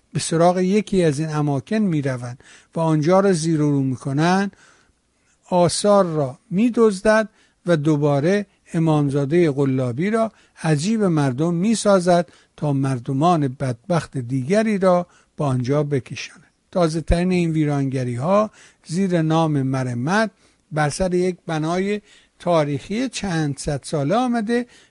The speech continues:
به نام امامزاده سلیمان که در شجره‌نامه ساختگی او برادر امام رضا معرفی شده،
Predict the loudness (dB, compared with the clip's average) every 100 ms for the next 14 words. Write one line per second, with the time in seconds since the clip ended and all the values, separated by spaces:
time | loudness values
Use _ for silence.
0 | _ -4 -2 -2 -2 -4 -4 -2 0 -2
1 | -4 -4 -6 -8 -8 -6 -4 -2 -2 -4
2 | -10 _ _ _ _ _ _ _ -4 2
3 | 4 2 0 -2 -2 0 0 0 0 0
4 | 0 -2 0 2 0 0 -4 -2 0 0
5 | -2 -2 0 -2 -4 _ _ _ _ 2
6 | 4 2 2 0 0 0 0 0 0 -2
7 | 0 0 0 -2 -6 -10 -12 -14 -14 -18